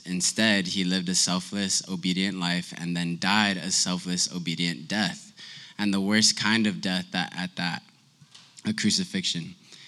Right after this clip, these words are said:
Because of that obedience, God lifted him high and honored him far beyond anyone or anything ever,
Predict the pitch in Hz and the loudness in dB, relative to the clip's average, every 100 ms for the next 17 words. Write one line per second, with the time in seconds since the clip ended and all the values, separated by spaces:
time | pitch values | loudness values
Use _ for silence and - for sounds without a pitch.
0 | - - - - 110 123 113 113 107 107 | -20 -20 -8 0 2 4 4 4 4 4
1 | 87 101 101 98 101 98 92 98 95 90 | 2 0 2 2 2 0 0 0 0 0
2 | 95 98 101 95 101 95 92 92 92 85 | -2 -2 -4 -2 -2 -2 0 0 0 -2
3 | 90 90 90 92 90 - 101 104 98 98 | -2 -2 -2 -4 -4 -4 0 0 2 0
4 | 95 92 92 95 95 92 92 90 71 90 | 0 -2 -2 -2 -2 -2 -2 -4 -2 -4
5 | 87 87 90 - 92 101 90 90 90 | -4 -4 -4 -4 -4 -2 -2 -2 -4